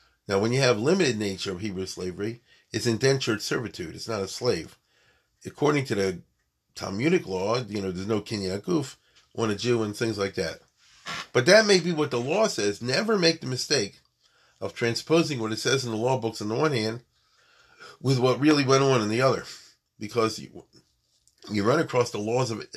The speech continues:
of, of economics. And the laws of economics is the great Yetzer Hara.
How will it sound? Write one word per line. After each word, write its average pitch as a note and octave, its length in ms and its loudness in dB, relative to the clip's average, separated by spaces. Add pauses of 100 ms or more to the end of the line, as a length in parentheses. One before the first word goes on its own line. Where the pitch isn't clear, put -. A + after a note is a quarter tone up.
(220)
of, F2 260 -4
of G2 200 0
economics. A#2+ 640 0 (460)
And F2+ 140 -8
the G2+ 60 -4
laws D#3+ 240 2
of D3+ 80 -4
economics D3 480 -2
is G#2 120 -6
the G2 60 -2
great B2+ 260 -2
Yetzer A2 320 -4
Hara. F#2 280 -2